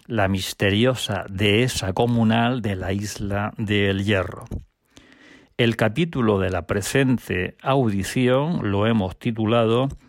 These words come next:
El setecientos, siglo crítico en Canarias por la crudeza de las calamidades naturales, motines y ataques navales.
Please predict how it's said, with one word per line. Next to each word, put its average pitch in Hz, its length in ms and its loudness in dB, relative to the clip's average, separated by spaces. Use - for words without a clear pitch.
El 107 220 0
setecientos, 98 1040 -2
siglo 113 560 0
crítico 104 640 0
en 92 140 -4
Canarias 143 680 0
por 95 300 -4
la 90 180 -2
crudeza 127 840 -2
de 110 680 0
las 127 520 0
calamidades 98 880 0
naturales, 131 920 0
motines 135 880 0
y 95 120 0
ataques 98 560 -2
navales. 110 600 -2